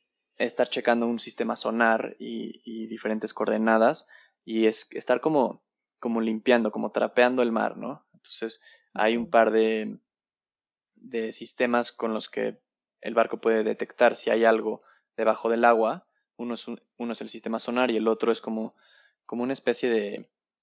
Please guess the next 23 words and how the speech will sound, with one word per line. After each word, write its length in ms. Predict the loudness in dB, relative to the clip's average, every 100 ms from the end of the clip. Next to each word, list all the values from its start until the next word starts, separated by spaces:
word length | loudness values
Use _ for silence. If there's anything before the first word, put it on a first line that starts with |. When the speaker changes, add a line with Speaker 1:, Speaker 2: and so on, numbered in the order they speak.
| _
Speaker 1:
de 300 | -2 0 0
ray-, 440 | 4 4 4 -2 -16
como 200 | -8 -4
de 60 | -2
mantarraya 1000 | -2 -4 -2 0 0 0 0 -2 -4 -8
subacuática, 1040 | -14 -8 -8 0 2 2 -2 -4 -2 -2 -10 _ _ _ _
pero 360 | 2 4 4 4
está 260 | 2 2
amarrada 520 | 4 4 4 4 4 0
al, 320 | -2 -12 -12
al 140 | -8 -4
barco, 300 | -4 -2 -4
o 40 |
sea, 180 | -4 -6
es, 380 | -6 -14 -18 _
es 440 | -12 -10 -12 -16 _ _ _ _
una 140 | -4 -4
estructura 520 | -4 -4 4 6 6
como 280 | 2 -2 -2
de, 520 | -2 -2 -4 -8 -12 -18 _ _ _ _ _ _ _ _
de 440 | 0 2 2 2
acero 600 | 0 -2 2 6 4 2
que, 580 | -4 -6 -6 -12 -18 -20